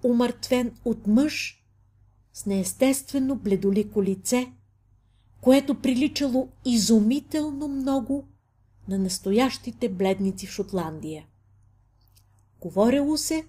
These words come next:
че те са издънки от рода на Титус. Легендата бе дълга и Клери не я помнеше цялата.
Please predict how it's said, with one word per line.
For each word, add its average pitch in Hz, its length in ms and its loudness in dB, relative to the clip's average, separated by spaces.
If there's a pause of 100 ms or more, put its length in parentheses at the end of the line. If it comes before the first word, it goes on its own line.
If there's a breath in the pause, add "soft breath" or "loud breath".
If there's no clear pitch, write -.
(800)
че 240 160 -2
те 269 120 6
са 254 160 -2
издънки 285 800 2 (320)
от 202 200 -10
рода 185 280 2
на 214 120 0
Титус. - 680 -10 (1400 soft breath)
Легендата 277 600 4
бе 233 180 6
дълга 247 600 2 (800)
и 247 160 -4
Клери 254 360 4
не 247 120 6
я 262 280 4
помнеше 185 480 -2
цялата. 143 680 -8